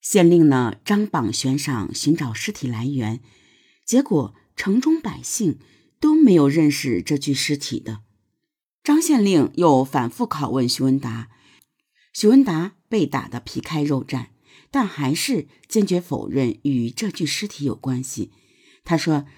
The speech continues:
自己根本就不认得这具尸体，至于井中没有娇娘尸体，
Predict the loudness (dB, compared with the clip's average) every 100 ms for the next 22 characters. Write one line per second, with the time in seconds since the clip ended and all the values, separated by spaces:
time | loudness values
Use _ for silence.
0 | _ -4 2 2 2 4 4 4 -2 -2
1 | -2 -4 -2 0 0 -2 -8 -8 -6 -6
2 | -6 -8 -8 -10 -10 _ _ _ _ _
3 | _ 6 8 8 4 -2 -2 -4 -4 0
4 | 4 4 2 0 2 2 2 0 -4 -6
5 | -4 -4 -4